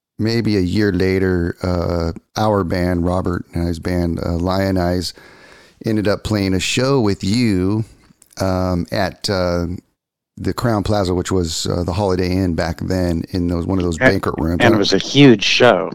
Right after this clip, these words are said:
Speaker 1: Yeah, okay, so you do remember. <laughs>
Speaker 2: Yeah.
Speaker 1: Good.
Speaker 2: I don't remember, you know,
Speaker 1: <laughs>
Speaker 2: everything about it. I just remember
Speaker 1: Yeah.
Speaker 2: that it was Spencer the Gardener and Lion Eyes, and it was a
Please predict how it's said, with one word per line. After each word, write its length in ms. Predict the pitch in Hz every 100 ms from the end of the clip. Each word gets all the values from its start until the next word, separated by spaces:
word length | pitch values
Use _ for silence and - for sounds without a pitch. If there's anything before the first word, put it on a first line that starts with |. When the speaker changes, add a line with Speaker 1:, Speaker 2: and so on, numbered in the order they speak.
| -
Speaker 1:
Yeah, 400 | 156 - 123 104
okay, 280 | 104 120 107
so 100 | 104
you 160 | 123 131
do 100 | 160
remember. 460 | 135 120 101 135 -
<laughs> 40 | 392 - - 381 - - -
Speaker 2:
Yeah. 340 | 123 127 101 - -
Speaker 1:
Good. 340 | 139 120 - - -
Speaker 2:
I 80 | 147
don't 140 | 170
remember, 580 | 147 135 139 139 127 117 104 131 -
you 80 | 120
know, 240 | 120 110 113 -
Speaker 1:
<laughs> 40 | - _ _ _ _ _ 139
Speaker 2:
everything 400 | 120 127 117 104
about 320 | 98 110 120
it. 100 | 104
I 40 |
just 220 | 98 101 -
remember 340 | 107 113 113
Speaker 1:
Yeah. 60 | 104
Speaker 2:
that 280 | 104 101 - _ _ _ _ -
it 80 | 104
was 160 | 101
Spencer 420 | - 117 113 120 117
the 120 | 107
Gardener 420 | 101 101 107 107
and 180 | 98 95
Lion 360 | 95 101 104
Eyes, 360 | 101 98 95 87
and 100 | 101
it 60 | 95
was 240 | 95 90
a 280 | 92 90 95